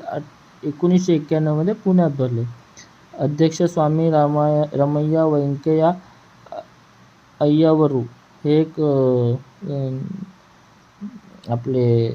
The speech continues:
साऊथ इंडियन होते. महात्मा फुलेंनी शेतकऱ्यांसाठी केलेले कार्य. शेतकरी समाजाची स्थिती सुधारण्यासाठी ज्योतिबाने सरकारला पुढील सूचना केल्या होत्या. तलाव, बंदरे, धरणे बांधून शेतीला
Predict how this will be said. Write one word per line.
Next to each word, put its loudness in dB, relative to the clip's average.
साऊथ 0
इंडियन 0
होते. -2
महात्मा 0
फुलेंनी 0
शेतकऱ्यांसाठी -2
केलेले 0
कार्य. 2
शेतकरी 2
समाजाची 2
स्थिती -2
सुधारण्यासाठी 0
ज्योतिबाने 0
सरकारला 0
पुढील 0
सूचना -6
केल्या 0
होत्या. -2
तलाव, 4
बंदरे, 2
धरणे 0
बांधून 0
शेतीला 0